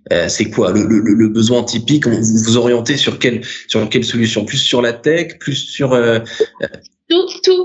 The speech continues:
Speaker 2: tout, tout votre quotidien. C'est-à-dire que Quentin, le matin, quand vous vous levez, euh, vous avez un souci Internet, vous allez nous contacter.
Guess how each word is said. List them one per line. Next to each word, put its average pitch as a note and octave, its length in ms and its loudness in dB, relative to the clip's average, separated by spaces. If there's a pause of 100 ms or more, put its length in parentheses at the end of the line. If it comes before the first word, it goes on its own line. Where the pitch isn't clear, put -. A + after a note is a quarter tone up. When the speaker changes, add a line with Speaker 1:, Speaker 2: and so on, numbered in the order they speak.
(160)
Speaker 2:
tout, F#4 240 2
tout G#4+ 220 6
votre A4 140 0
quotidien. C4+ 560 0 (440)
C'est-à-dire D4 300 -2
que E4+ 160 -2
Quentin, D4 400 0
le D4 80 2
matin, D#4 560 0
quand B3+ 180 0
vous A#3 140 0
vous A#3 140 2
levez, C#4+ 540 2 (340)
euh, G#3 280 2 (200)
vous A#3+ 100 2
avez A#3+ 440 2
un G#3 200 2
souci A#3 320 -2
Internet, A3 600 0
vous A#3 80 2
allez A3 180 0
nous A3+ 140 0
contacter. A#3 600 0